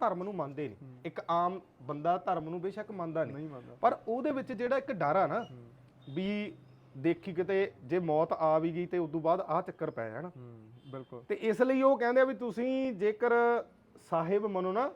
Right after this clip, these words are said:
Speaker 2: ਵਿਸਰੈ।
Speaker 1: ਵਿਸਰੈ।
Speaker 2: ਹੂੰ।
Speaker 1: ਤੁਸੀਂ ਸਾਹਿਬ ਨੂੰ ਮਨੋ ਨਾ ਵਿਸਾਰੋ।
Speaker 2: ਹਾਂ,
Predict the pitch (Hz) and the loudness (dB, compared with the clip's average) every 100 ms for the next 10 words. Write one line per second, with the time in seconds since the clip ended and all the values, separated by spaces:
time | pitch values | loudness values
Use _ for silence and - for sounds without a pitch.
0 | 139 131 - 117 113 135 135 143 127 104 | -8 -10 -8 -10 -8 -8 -6 -4 -6 -8
1 | - - - - 175 175 262 208 185 214 | -16 -20 -20 -12 -8 -4 0 2 4 4
2 | 233 247 214 233 185 190 190 226 220 143 | 2 0 0 0 0 -2 -2 -2 -4 -10
3 | 127 117 | -14 -14